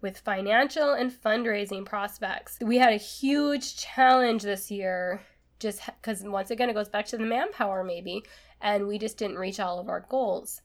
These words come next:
What can you change so this won't happen again? So we're gonna start earlier. We're gonna put it on social media this time. Maybe we're gonna do a crowdfunder. You know, these are different things that you could talk about at this point in time.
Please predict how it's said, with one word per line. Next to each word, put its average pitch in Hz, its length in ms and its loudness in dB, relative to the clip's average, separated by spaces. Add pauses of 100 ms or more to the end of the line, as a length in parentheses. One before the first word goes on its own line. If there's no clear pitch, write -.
(100)
What 214 240 0
can 302 140 -2
you 320 100 -2
change 247 580 2
so - 200 -4
this 190 260 -6
won't 190 280 -4
happen 185 680 -6
again? 196 580 -2 (280)
So 185 320 -2
we're 185 140 -4
gonna 185 160 -2
start 226 240 4
earlier. 294 500 0 (140)
We're 208 160 -6
gonna 190 240 0
put 196 200 -8
it 196 80 -2
on 214 140 -2
social 262 280 -4
media 269 260 -4
this 175 160 -6
time. 190 260 -12
Maybe 196 220 -6
we're 226 100 -2
gonna 240 160 0
do 262 140 0
a 269 40 -2
crowdfunder. 269 680 -6 (320)
You 208 100 -4
know, 196 80 0
these 196 200 -6
are 202 60 -6
different 202 280 -8
things 196 180 -8
that - 120 -12
you 196 60 -14
could 196 140 -10
talk 196 240 -12
about 185 180 -8
at - 80 -20
this - 140 -16
point 185 320 -10
in 180 80 -14
time. - 420 -6